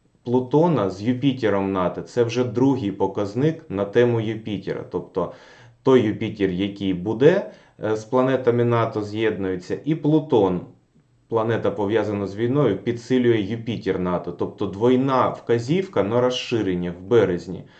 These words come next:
Оце друге з'є-, оце з'єднання Юпітера, воно буде тільки у лютому і березні дві тисячі двадцять третього,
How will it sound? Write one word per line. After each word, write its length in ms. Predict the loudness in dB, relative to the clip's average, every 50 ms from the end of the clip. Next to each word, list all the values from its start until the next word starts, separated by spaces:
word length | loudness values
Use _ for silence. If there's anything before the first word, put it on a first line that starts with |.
| -20 -20 -20 _ -4
Оце 260 | -4 -2 2 4 4
друге 400 | 4 6 6 4 4 4 2 2
з'є-, 260 | 0 0 0 -2 0 0
оце 320 | -2 -4 -2 0 0 0
з'єднання 480 | 2 2 0 0 2 2 2 2 2 2
Юпітера, 540 | 2 0 0 0 -2 -2 -2 0 0 0 0
воно 320 | 0 0 0 0 0 0
буде 300 | 0 -2 -2 0 0 0
тільки 500 | 0 0 0 0 0 -2 -2 -2 0 0
у 180 | 2 2 4 4
лютому 500 | 4 4 2 0 0 0 0 2 2 2
і 100 | 2 2
березні 720 | 2 2 2 4 4 2 2 0 -2 -2 -4 -4 -4 -6
дві 180 | -8 -10 -10 -8
тисячі 340 | -6 -6 -6 -6 -6 -8 -6
двадцять 500 | -4 -2 -2 -4 -4 -4 -8 -8 -6 -4
третього, 460 | -2 -2 -2 -2 -2 -6 -10 -10